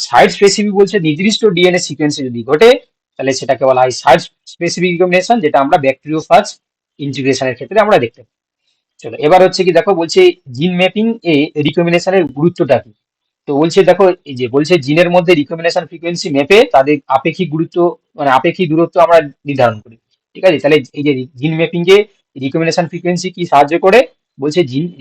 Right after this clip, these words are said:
রিকম্বিনেশন ফ্রিকোয়েন্সিটাকে আমরা ম্যাপে আমরা কি করি না, জিনের যে আপেক্ষিক ফিজিক্যাল যে ডিসটেন্স, ঠিক আছে, জিনের যে ফিজিক্যাল ডিসটেন্স,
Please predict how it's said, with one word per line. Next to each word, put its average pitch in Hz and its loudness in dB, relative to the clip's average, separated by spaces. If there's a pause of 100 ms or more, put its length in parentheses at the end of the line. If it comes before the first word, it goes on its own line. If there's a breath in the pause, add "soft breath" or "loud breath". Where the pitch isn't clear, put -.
(100)
রিকম্বিনেশন 175 -2
ফ্রিকোয়েন্সিটাকে 180 -2
আমরা 151 -2
ম্যাপে 165 4 (420)
আমরা 147 2
কি 175 -6
করি 180 4 (400)
না, 156 4 (160)
জিনের 156 0
যে 214 4 (100)
আপেক্ষিক 185 0
ফিজিক্যাল 190 2
যে 190 4
ডিসটেন্স, 113 -8 (220)
ঠিক 170 -8
আছে, 151 0
জিনের 151 0
যে 180 4 (100)
ফিজিক্যাল 175 0 (100)
ডিসটেন্স, 139 -6